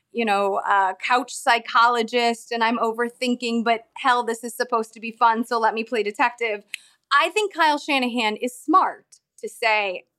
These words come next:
"You know, I don't know if he can stay healthy." Kyle Shanahan has a type.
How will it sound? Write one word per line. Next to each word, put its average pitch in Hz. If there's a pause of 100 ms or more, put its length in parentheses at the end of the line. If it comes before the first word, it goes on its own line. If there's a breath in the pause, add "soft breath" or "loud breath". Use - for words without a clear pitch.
(100)
"You 403
know, 440
I 427
don't 427
know 403
if 392
he 370
can 359
stay 277
healthy." 190 (360)
Kyle 392
Shanahan 403
has 277
a 214 (220)
type. 180